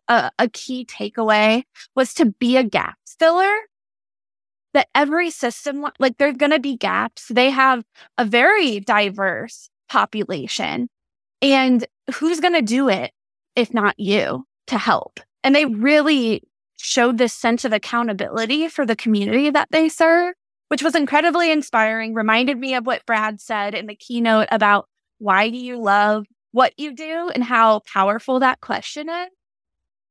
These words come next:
And it's really neat to see that they have this free offering to their community where you can call a connection specialist and they're gonna help connect you to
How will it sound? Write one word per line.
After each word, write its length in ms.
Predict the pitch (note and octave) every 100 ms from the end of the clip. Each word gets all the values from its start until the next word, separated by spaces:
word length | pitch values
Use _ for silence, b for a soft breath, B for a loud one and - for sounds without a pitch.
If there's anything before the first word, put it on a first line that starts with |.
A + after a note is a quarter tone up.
| -
And 340 | D4+ C#4+ C#4 -
it's 180 | C#4 C4+
really 260 | D#4 D4
neat 200 | C4+ C4+
to 100 | C#4+
see 260 | C4+ - C#4
that 140 | A#3+
they 120 | B3 B3
have 200 | C#4 A#3+
this 260 | C4+ - - _ _ _ _ _ _ _ _
free 280 | C4 C#4 E4+ -
offering 840 | G#3+ C4+ - A#3 D#3 C#3+ A3+ C#4+
to 100 | -
their 160 | B3+ B3+
community 600 | - B3 A#3+ C4+ G#3 G3
where 180 | G#3+ G#3+
you 160 | A3+
can 180 | A#3+ B3+
call 280 | - A#3+ C4+
a 40 |
connection 480 | C#4 C4 A#3 - A3+
specialist 920 | A3+ G#3+ G#3+ - C#3 - B3+ - _ _ _
and 100 | B3+
they're 100 | B3+
gonna 220 | C4 A#3+
help 240 | A#3+ A3+ - _
connect 400 | A#3+ G#3+ - A#3
you 340 | G#3+ G3+ G#3+ - _ _
to 500 | - B3 A3 G3+